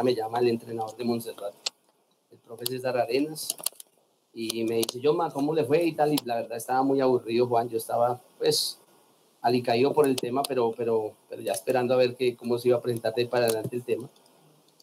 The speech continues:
y recibo la noticia más espectacular de mi vida. Entonces el hombre me dice, "Bueno, quería saludarlo, a ver cómo estaba,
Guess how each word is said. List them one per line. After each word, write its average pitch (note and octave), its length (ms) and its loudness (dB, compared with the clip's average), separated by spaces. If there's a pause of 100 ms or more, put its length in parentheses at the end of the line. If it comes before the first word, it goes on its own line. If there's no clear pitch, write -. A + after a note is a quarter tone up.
(260)
y B2 100 4
recibo B2 380 2
la D3 160 4
noticia B2 440 2
más C3+ 240 2
espectacular A#2+ 640 0
de C3 120 4
mi B2 100 6
vida. A2 140 2
Entonces A#2+ 260 -2
el A#2+ 80 4
hombre A#2 180 0
me A#2+ 140 4
dice, A#2+ 480 4
"Bueno, C#3 300 4
quería A2+ 240 0
saludarlo, C3 540 -4
a B2+ 40 2
ver B2 80 -2
cómo C3 220 -8
estaba, D3 440 0